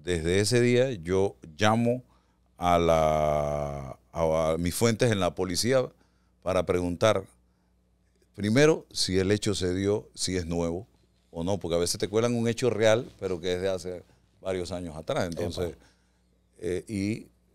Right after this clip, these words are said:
Speaker 1: eh, me metí en la cabeza de que prefiero ser el segundo con la verdad que el primero con la mentira.
Speaker 2: Oiga,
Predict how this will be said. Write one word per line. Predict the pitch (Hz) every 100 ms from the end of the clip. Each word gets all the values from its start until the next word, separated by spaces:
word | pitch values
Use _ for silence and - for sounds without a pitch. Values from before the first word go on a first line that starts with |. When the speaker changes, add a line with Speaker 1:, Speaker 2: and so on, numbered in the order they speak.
| _ _ _ 98
Speaker 1:
eh, | 87 85 85 87
me | 90 90 92 92
metí | 95 95 107
en | 113
la | 123
cabeza | 120 120 110 120
de | 110 85
que | 82 82 80 _ _ _
prefiero | 92 82 107 110
ser | 92 107 90 78 _ -
el | 95
segundo | - 98 117 139 139
con | 113 98
la | 92 92 95
verdad | 92 95 120 156 _ _ _ _ _ _ _
que | 107
el | 98
primero | 98 98 107
con | 98
la | 92
mentira. | 87 85 80 65 - _ _ _ _ _ _ _ _
Speaker 2:
Oiga, | - 151 135 87